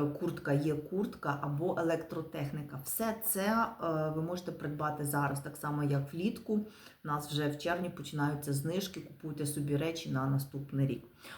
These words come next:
Одна з цікавих пропозицій, це називається, е, no buy month, тобто місяць, коли ви нічого не купуєте.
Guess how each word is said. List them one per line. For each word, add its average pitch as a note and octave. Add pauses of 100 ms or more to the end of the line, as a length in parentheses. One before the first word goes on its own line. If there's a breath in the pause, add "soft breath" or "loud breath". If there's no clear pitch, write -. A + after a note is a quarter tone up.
Одна C#4+
з -
цікавих D4
пропозицій, A#3
це G#3+
називається, G#3+
е, E3+
no A3+
buy F3
month, D#3+ (160)
тобто F3
місяць, C4
коли E3+
ви D#3+
нічого F3
не F3+
купуєте. C3+